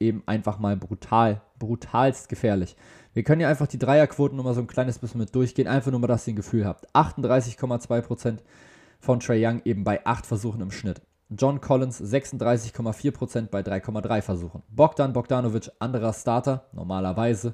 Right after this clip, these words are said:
meistens, obwohl er jetzt bislang sehr, sehr oft von der Bank ins Geld gekommen ist in dieser Saison. Sieben Dreier pro Spiel, fast siebenunddreißig Prozent. Der Andre Hunter,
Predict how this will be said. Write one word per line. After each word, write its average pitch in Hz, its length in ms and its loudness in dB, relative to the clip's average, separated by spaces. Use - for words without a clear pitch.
meistens, 117 560 -4
obwohl 117 280 -2
er 117 60 2
jetzt - 180 -4
bislang 117 340 -4
sehr, 110 100 -2
sehr 107 140 -4
oft - 120 -8
von 113 120 -4
der - 80 0
Bank 139 180 -2
ins 156 140 -2
Geld 143 140 -2
gekommen 123 280 -2
ist 117 100 -8
in 123 60 -6
dieser 117 140 0
Saison. 107 380 -4
Sieben 131 380 -4
Dreier 123 300 4
pro - 200 -6
Spiel, 139 420 0
fast - 300 -6
siebenunddreißig 110 680 -4
Prozent. 98 420 -4
Der 127 160 4
Andre 127 280 2
Hunter, 110 380 -2